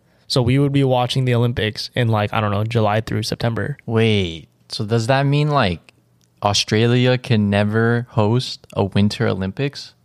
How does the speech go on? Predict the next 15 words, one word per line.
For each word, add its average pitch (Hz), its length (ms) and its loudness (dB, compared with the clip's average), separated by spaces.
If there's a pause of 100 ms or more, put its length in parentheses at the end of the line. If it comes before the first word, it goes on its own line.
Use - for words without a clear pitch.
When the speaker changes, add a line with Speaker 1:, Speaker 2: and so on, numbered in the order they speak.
Speaker 1:
I, 143 200 -4
I 151 100 2
don't 190 220 2
know 147 180 4
how 156 160 2
that 127 160 2
works. 127 240 0
Like, 139 140 0
I 135 80 0
can't - 320 0
remember, 143 480 2
like, 127 280 -2 (120)
exactly 123 580 0
where 120 440 2
each 117 520 -4